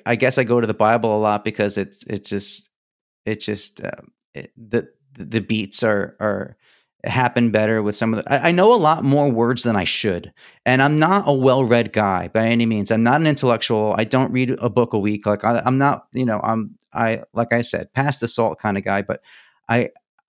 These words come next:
I, I think that I know a lot of external words,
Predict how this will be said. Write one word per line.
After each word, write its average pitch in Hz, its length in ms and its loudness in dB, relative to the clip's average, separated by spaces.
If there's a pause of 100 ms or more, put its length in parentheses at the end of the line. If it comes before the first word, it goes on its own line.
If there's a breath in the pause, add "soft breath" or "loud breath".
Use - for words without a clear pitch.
(100)
I, 123 280 0
I 127 40 2
think 139 380 0
that 127 220 4
I 127 120 2
know 131 260 4
a - 20 4
lot 123 240 4
of 117 200 0
external 143 480 0
words, 123 440 0